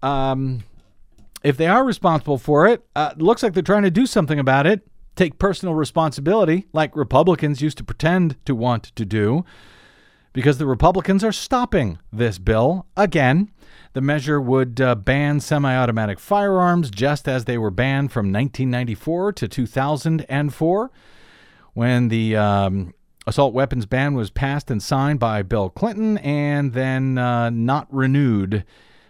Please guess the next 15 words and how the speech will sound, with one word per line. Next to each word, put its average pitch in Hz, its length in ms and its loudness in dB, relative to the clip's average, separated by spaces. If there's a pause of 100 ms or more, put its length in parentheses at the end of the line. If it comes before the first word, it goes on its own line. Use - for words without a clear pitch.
by 107 160 0
George 107 380 0
W. 104 360 2
Bush, 104 640 -2 (480)
uh, 101 240 -2
when 101 160 0
it 98 100 -4
came 107 240 -2
up, 110 380 0
uh, 101 260 -10
in 98 200 -2
two 113 160 -2
thousand 98 380 -2
and 82 120 -8
four. 98 460 -2